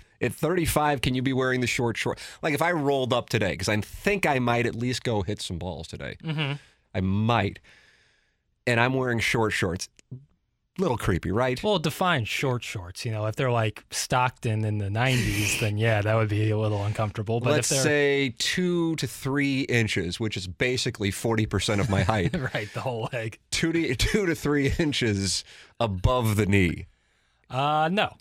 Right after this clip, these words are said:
Speaker 2: I don't think it,
Speaker 1: Really?
Speaker 2: I don't think that would be weird. Two inches above my, my shorts right now are two inches above the knee. I don't
Speaker 1: I
Speaker 2: think
Speaker 1: know, but you're half my age.
Speaker 2: I, I think you'd look fine. And golf shorts are different than, like, athletic shorts, I think, too.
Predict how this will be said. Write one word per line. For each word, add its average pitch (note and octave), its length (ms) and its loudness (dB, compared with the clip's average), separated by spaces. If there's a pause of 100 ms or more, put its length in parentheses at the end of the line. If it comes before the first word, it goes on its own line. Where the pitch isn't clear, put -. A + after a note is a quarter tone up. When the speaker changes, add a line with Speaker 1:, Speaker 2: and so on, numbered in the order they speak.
(100)
Speaker 2:
I A#2 100 -4
don't A#2+ 160 2
think B2+ 140 4
it, D3 60 2
Speaker 1:
Really? E3+ 480 2
Speaker 2:
I C#3 100 4
don't C#3 140 2
think C3 160 0
that A#2 100 0
would G#2+ 100 -2
be G2+ 80 -4
weird. F#2 240 -10
Two G3 260 0
inches E3 360 -4
above D3 220 -8
my, C#3+ 160 -10
my C#3+ 200 -10
shorts D3 300 -8
right B2 120 -4
now D#3 120 -4
are A#2+ 60 -6
two - 160 -10
inches G2 160 -10
above G2+ 200 -8
the G2 60 -12
knee. G2 100 -10
I G2+ 60 -10
don't A2+ 100 -4
Speaker 1:
I B2 140 4
Speaker 2:
think B2 100 2
Speaker 1:
know, F3 260 2
but F2+ 280 0
you're G2+ 80 2
half - 400 -2
my G2+ 160 4
age. A#2 520 0
Speaker 2:
I, - 260 -8
I D#3 40 -2
think B2+ 220 -4
you'd A2 160 -2
look G2 160 -8
fine. A#2 200 -8
And D3 160 0
golf C#3 240 0
shorts D#3 300 -2
are B2 60 0
different A2 320 -2
than, G#2 80 -4
like, G2 180 -8
athletic F#2 460 -10
shorts, - 320 -14
I G#2+ 100 -18
think, - 220 -16
too. - 180 -14